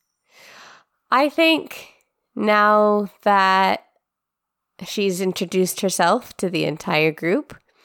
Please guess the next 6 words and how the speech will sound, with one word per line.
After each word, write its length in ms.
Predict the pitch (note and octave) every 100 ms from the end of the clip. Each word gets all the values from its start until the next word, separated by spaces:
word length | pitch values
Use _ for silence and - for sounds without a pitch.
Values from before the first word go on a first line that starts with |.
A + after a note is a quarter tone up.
| _ - _ _
she 180 | - G#3
might 260 | G3 F#3 -
kind 200 | G3 G3
of 160 | F3+ _ _ _ _ _ _ _ _ _ _
take 340 | - G3 F#3+ -
charge. 760 | - F#3+ B3+ F4 - - -